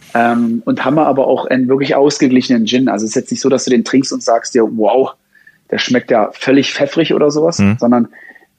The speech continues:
Speaker 1: ähm, ich empfehle jedem, der Gin trinkt, den vorher einmal pur zu trinken, um einfach zu spüren, aha, okay,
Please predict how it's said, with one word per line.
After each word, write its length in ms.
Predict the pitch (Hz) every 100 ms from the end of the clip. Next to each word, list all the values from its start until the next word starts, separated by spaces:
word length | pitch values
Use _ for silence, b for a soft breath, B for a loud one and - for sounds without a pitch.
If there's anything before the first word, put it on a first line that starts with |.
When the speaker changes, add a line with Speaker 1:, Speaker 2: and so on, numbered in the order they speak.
| -
Speaker 1:
ähm, 340 | 120 120 120 -
ich 240 | - - -
empfehle 400 | 123 - 139 143
jedem, 400 | 123 139 151 131
der 160 | 120
Gin 240 | 117 139 127
trinkt, 420 | 131 139 143 - _ _
den 140 | 120 117
vorher 420 | - 139 139 -
einmal 320 | 123 127 123
pur 240 | 120 135 123
zu 140 | -
trinken, 360 | - 101 98 -
um 140 | 113
einfach 340 | 139 131 139 -
zu 160 | -
spüren, 640 | - - 147 160 147 165 - -
aha, 400 | 113 117 156 123
okay, 440 | 113 123 147 160